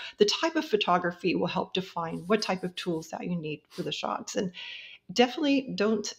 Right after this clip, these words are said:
um, use the features that you have available to you. You have, uh, if you're on a tripod, you can do the long exposure noise reduction, which keeps the shots beautiful and free of noise, reduces anything in post, um, and use a cable release. You know, that's super helpful.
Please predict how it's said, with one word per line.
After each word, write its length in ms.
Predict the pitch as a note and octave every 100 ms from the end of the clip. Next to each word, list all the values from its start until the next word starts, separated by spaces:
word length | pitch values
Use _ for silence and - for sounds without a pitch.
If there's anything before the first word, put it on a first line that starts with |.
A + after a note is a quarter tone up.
| G3
um, 440 | F3+ D#3+ E3+ - _ _ _ _ -
use 340 | G3+ A#3+ C4+
the 100 | -
features 500 | - C#4+ - E3 D3
that 80 | -
you 60 | F#3+
have 100 | F#3+
available 460 | F#3+ G3+ B3+ -
to 200 | - -
you. 220 | - F3+
You 220 | - F3+ E3+
have, 500 | E3+ F3 F#3+ F3+ - - - - -
uh, 200 | F#3+ - -
if 100 | F3
you're 120 | G3+
on 100 | F#3
a 60 | F3+
tripod, 580 | - F#3 F#3+ F#3 F3+ F3+
you 120 | F3+
can 100 | G3
do 160 | F3 F3+
the 140 | F3+
long 300 | D#3+ E3 E3+
exposure 520 | D3+ - - F3 F3
noise 340 | E3 E3 F#3+ G#3
reduction, 680 | A3 A3 A3 A#3 A3+ A3
which 340 | E3+ F3+ F3+ -
keeps 280 | D#3+ - -
the 100 | F#3
shots 520 | - C#3 - - -
beautiful 540 | F3+ F#3+ F#3+ A3 A3
and 160 | - E3+
free 180 | F#3 E3+
of 100 | D3+
noise, 400 | E3+ F#3+ G#3 -
reduces 440 | F3+ F3 F#3 - - _ -
anything 320 | F#3+ F#3 F#3
in 140 | F3 E3
post, 640 | - F#3 F#3 G3+ - -
um, 180 | G#3 F#3 - - - G#3+
and 80 |
use 120 | A#3+ F#4
a 60 |
cable 320 | F4+ A#3 C4+ D#4+
release. 420 | E3 D3+ E3+ -
You 100 | F#3+
know, 120 | F#3
that's 200 | F3+ F#3+
super 220 | - G3+ F#3+
helpful. 560 | F3+ - - C#2+ -